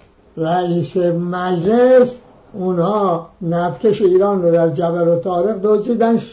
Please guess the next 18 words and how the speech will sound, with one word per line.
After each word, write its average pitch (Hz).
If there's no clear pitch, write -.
پاسدارا 180
هم 226
تلافی 185
کردن. 139
خب 202
به 180
کجا 196
می‌خواید 175
بریم؟ 165
آدم 151
کاری 156
که 156
می‌کنه، 151
نتیجه‌ش 185
هم 202
باید 175
ببینه 240
دیگه. 160